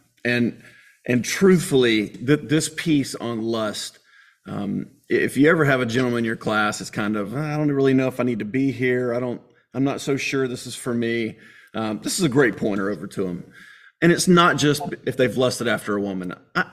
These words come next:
listen, I get it, men. There are some of us that have, have struggled through some same-sex attraction stuff, okay? This falls in that junk drawer of sexual sin, sexual stronghold. Okay, that's what Matthew five is talking about when it addresses lust.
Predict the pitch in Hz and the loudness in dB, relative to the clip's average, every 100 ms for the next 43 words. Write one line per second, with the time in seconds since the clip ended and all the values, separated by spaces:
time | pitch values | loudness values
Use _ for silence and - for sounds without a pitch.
0 | - - 131 - 127 110 101 135 127 113 | -10 0 0 0 -2 -2 2 4 4 2
1 | 113 107 107 92 - _ - 123 92 117 | 0 0 -2 -4 -10 _ -4 -2 0 -2
2 | - - 143 143 139 139 131 - - 120 | -4 0 2 2 2 -2 -4 -10 -8 -4
3 | 104 - 110 - 131 120 110 113 120 110 | -4 -4 -6 -6 -2 -2 -2 -4 -4 -2
4 | 110 110 113 104 - - 87 - 90 - | -2 -2 -2 -4 -4 -4 -2 -4 -8 -8
5 | 82 65 - _ _ _ _ - - 101 | -10 -12 -18 _ _ _ _ -14 -4 -2
6 | 101 - _ _ - - 110 151 - 151 | -2 -6 _ _ -20 -2 2 4 4 4
7 | 139 135 135 127 120 127 113 123 117 104 | 6 6 4 2 0 0 0 2 2 2
8 | - 110 - 104 - 101 95 95 - 92 | -2 -4 -4 -6 -4 -6 -4 -6 -6 -8
9 | - 85 - - - - _ _ _ _ | -6 -6 -6 -8 -12 -18 _ _ _ _
10 | - - - 139 123 143 - 135 127 117 | -18 -10 -10 -2 2 2 4 4 6 4
11 | - 117 113 113 110 110 101 101 92 - | 0 0 0 -4 -6 -4 -2 -2 -4 -8
12 | 87 - 95 85 80 92 101 - 95 85 | -8 -6 -6 -6 -6 -4 -4 -6 -4 -4
13 | - - 80 - - - | -4 -10 -10 -10 -10 -14